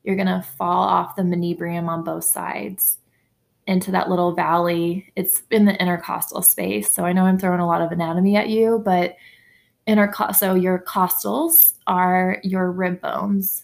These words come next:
The intercostals are the spaces in between your rib bones. And so it's like the muscly part. But basically, you're gonna fall off the manubrium, just literally on the edges on both sides, right under where your clavicle meets that flat bone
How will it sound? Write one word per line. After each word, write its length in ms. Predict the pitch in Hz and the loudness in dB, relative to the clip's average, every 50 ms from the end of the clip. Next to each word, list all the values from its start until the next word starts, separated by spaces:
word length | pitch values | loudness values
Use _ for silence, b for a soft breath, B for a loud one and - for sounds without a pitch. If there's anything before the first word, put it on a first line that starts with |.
| _ - | _ -8
The 120 | - 190 - | -8 -4 0
intercostals 920 | 208 208 208 208 208 - - 196 185 180 - - 202 190 185 180 180 180 | 2 2 2 2 0 0 -2 -2 0 0 0 -2 0 0 0 0 0 -2
are 160 | - - 180 | -2 -2 -2
the 120 | 175 175 175 | -2 -2 -2
spaces 460 | - - - 185 175 - - 175 - | -4 -2 -2 -2 -2 -2 -2 -2 -2
in 100 | 185 175 | -2 -2
between 360 | 175 175 - - 185 175 170 | -4 -6 -6 -4 -2 -2 0
your 140 | 175 170 165 | -2 -2 -2
rib 240 | 170 170 165 - - | -2 -4 -6 -6 -6
bones. 600 | - 82 78 76 78 - 208 202 - - - _ _ _ _ _ _ - | -6 -4 -4 -4 -4 -4 -2 0 -2 -2 -2 _ _ _ _ _ _ 2
And 160 | 190 185 185 | 2 2 4
so 140 | - 185 185 | 4 2 2
it's 180 | 185 190 - | 2 2 0
like 200 | 185 175 165 - | 0 -2 -4 0
the 60 | - | 2
muscly 580 | 190 180 175 170 175 - - 170 165 170 175 175 | 4 4 4 4 2 0 -2 0 -2 -2 -2 -4
part. 480 | - - - - 107 110 113 - - _ _ _ _ _ _ _ _ _ _ _ _ _ _ _ _ - - | -4 -2 0 0 0 0 -2 -4 -6 _ _ _ _ _ _ _ _ _ _ _ _ _ _ _ _ -6 -4
But 140 | 208 208 202 | -4 0 2
basically, 360 | 208 208 208 - 214 220 214 | 4 4 4 4 4 6 6
you're 80 | 208 202 | 6 6
gonna 160 | 196 190 185 | 6 4 4
fall 320 | 185 - 190 185 185 185 | 2 2 2 2 2 2
off 80 | 185 190 | 2 2
the 60 | 220 | 4
manubrium, 840 | 208 208 214 208 196 190 185 190 185 180 180 185 185 185 190 190 B B B B B B B B B B B B B B _ - | 4 6 8 8 6 6 4 4 2 4 4 4 4 4 2 0 B B B B B B B B B B B B B B _ -10
just 300 | - - 196 185 - - - - | -6 -4 -2 -2 -2 -4 -6 -4
literally 580 | 208 196 196 190 190 196 190 208 202 202 202 | -2 0 0 2 2 4 4 4 4 4 4
on 120 | 196 185 190 | 4 6 6
the 160 | 190 190 - | 6 4 4
edges 440 | 165 180 175 180 180 180 180 180 - | 0 0 0 0 -2 0 0 0 0
on 180 | 190 175 175 | 0 0 0
both 240 | 180 185 175 175 175 | 0 0 -2 0 0
sides, 540 | - - - 170 160 170 175 175 175 175 - | 0 0 0 0 0 0 0 -2 -2 -4 -6
right 480 | 180 170 170 175 175 170 170 180 175 - | -8 -10 -8 -6 -4 -2 0 -2 -2 -2
under 360 | - 180 175 180 180 175 170 170 | -2 -2 -2 0 -2 -2 -4 -4
where 120 | 175 170 | -4 -2
your 160 | 170 170 175 | -2 -2 -4
clavicle 800 | 175 - 185 170 160 165 185 180 - 190 180 180 185 190 185 - - | -6 -6 -6 -6 -4 -4 -6 -6 -4 -2 -2 0 -2 -2 -4 -4 2
meets 300 | 196 185 185 180 185 - | 2 4 4 4 0 -2
that 240 | 196 185 190 - - | -4 -4 -8 -8 -6
flat 280 | - 190 180 - - | -4 -2 -2 -2 -4
bone 480 | - - - - - - 196 202 190 190 | -6 -6 -6 -6 -6 -4 -4 -6 -6 -6